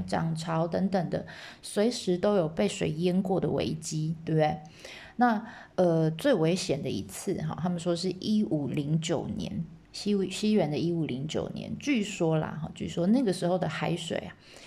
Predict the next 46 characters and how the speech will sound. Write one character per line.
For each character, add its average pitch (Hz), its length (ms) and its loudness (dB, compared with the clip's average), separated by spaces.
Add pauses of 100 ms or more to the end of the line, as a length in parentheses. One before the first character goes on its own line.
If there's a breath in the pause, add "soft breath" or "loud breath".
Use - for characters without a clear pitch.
(140 loud breath)
就 - 180 -4
淹 269 220 -2
淹 269 300 0
淹 254 160 2
上 247 180 2
来， 190 120 2
当 220 160 2
然 202 180 2
走 170 220 0
廊 160 320 2
啦、 180 200 2
什 175 140 -4
么 165 80 0
回 175 300 0
廊 160 200 0
那 165 60 0
个 185 80 -2
都 190 140 -4
被 190 140 0
淹 175 220 0
掉 180 200 0
了， - 180 -8
舞 156 140 0
台 165 200 -4
也 160 120 4
被 175 140 2
淹 170 200 2
掉 165 160 2
了。 - 160 -2 (500 loud breath)
然 180 120 0
后 254 160 6
呢， 208 120 6
海 196 220 2
水 220 160 2
越 247 140 4
来 226 100 4
越 233 100 4
高， 226 220 4
越 233 140 6
来 208 60 4
越 220 180 4
高， 196 260 -2 (100)
就 - 120 2
只 202 340 -4
差 240 420 -4
一 220 140 2